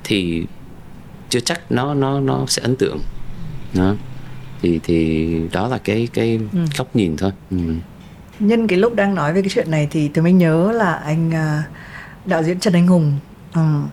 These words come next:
Speaker 2: anh cũng là một người Pháp gốc Việt. Và
Speaker 1: Dạ.
Speaker 2: anh làm cái phim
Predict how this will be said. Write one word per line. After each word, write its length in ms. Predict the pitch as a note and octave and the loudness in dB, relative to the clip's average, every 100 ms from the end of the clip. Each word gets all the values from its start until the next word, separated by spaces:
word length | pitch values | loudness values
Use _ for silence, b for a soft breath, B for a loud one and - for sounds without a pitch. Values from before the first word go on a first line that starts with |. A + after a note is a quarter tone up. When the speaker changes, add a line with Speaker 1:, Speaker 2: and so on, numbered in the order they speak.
| - - - | -10 -20 -4
Speaker 2:
anh 200 | E3+ F3 | 0 2
cũng 140 | D#3+ | 2
là 120 | F#3 | 4
một 260 | F3 D3+ D3 | 4 2 0
người 280 | C#3+ C#3+ C#3+ | 0 0 0
Pháp 320 | - G3+ - | 2 0 0
gốc 120 | F#3 | -2
Việt. 200 | F3+ E3+ - - B B B B B B | 4 4 2 -10 B B B B B B
Và 100 | E3+ | 0
Speaker 1:
Dạ. 20 | |
Speaker 2:
anh 180 | D#3+ F#3 | 2 0
làm 220 | E3+ D#3 | 0 0
cái 140 | F#3+ | 2
phim 280 | G3+ G3+ F#3+ | 4 6 6